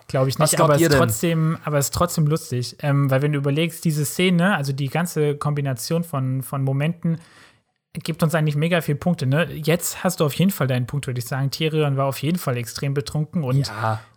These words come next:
Speaker 1: Jaime und Tormund haben sich auch gestritten, definitiv jetzt, ja.
Speaker 2: Ja. <laughs> Ja.
Speaker 1: Haben ziemlich viele Punkte theoretisch gemacht in dieser Szene, ja.
Speaker 2: Ja. Ja, okay, dann lassen wir diesen Podrick-Punkt weg, weil das ist einfach zu schwammig.
Speaker 1: Ja.
Speaker 2: Aber ich meine, es gab noch ein paar lustige Sachen, die man aus dieser Szene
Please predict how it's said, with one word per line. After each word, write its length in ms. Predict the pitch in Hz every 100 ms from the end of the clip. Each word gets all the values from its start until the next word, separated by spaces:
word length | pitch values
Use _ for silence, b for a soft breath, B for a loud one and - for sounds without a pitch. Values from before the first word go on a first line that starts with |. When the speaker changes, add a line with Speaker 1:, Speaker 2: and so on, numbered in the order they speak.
| -
Speaker 1:
Jaime 260 | 175 185 180
und 140 | 160
Tormund 340 | 175 196 202 175
haben 100 | 156
sich 140 | 160
auch 280 | 156 - -
gestritten, 520 | - - 196 - 160
definitiv 680 | 139 180 202 180 - 190 -
jetzt, 300 | 151 170 -
ja. 180 | 147 175 147 101
Speaker 2:
Ja. 280 | 104 107 -
<laughs> 40 | _ B B - 123
Ja. 80 | 151
Speaker 1:
Haben 280 | 160 160 165
ziemlich 280 | - 233 226
viele 220 | 226 180
Punkte 320 | - 190 196
theoretisch 440 | 160 147 151 139 -
gemacht 300 | 135 127 143
in 60 |
dieser 200 | 117 127
Szene, 560 | 127 - 123 127 131 143 -
ja. 60 | 117
Speaker 2:
Ja. 120 | 104 - B B
Ja, 160 | - 147
okay, 200 | - 156
dann 100 | 131
lassen 160 | 127 143
wir 60 |
diesen 160 | 123 117
Podrick-Punkt 560 | 123 120 113 - 110 104
weg, 180 | 104
weil 120 | 110 104
das 100 | 113
ist 140 | 110
einfach 240 | 104 107
zu 340 | - - 107 107
schwammig. 520 | - - 101 104 104 - _ _ _ _ _
Speaker 1:
Ja. 220 | 123 120 B B B B _
Speaker 2:
Aber 420 | 127 135 147 139
ich 100 | 131
meine, 180 | 156 170
es 120 | -
gab 160 | 165 147
noch 140 | 165
ein 40 |
paar 220 | - 139 139
lustige 420 | 135 - 139 127
Sachen, 240 | 123 135
die 80 | 123
man 140 | 123
aus 140 | 120 117
dieser 200 | 117 120
Szene 540 | - 131 127 127 123